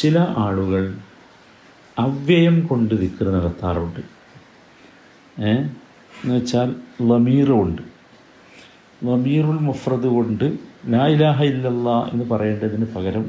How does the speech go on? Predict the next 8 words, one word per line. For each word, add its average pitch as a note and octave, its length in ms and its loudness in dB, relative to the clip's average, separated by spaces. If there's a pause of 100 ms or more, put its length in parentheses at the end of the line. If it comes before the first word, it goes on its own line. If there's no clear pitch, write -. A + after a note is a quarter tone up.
ഉദാഹരണം, G2 560 -2 (580)
ഹു, D3+ 120 4 (340)
ഹു, D3+ 100 2 (320)
ഹു D#3+ 100 4 (160)
എന്ന് G#2+ 200 -2
പറയും. E2+ 200 -8 (220)
ഹുവ C#3 180 4 (300)
എന്നാണ്. F2 280 -6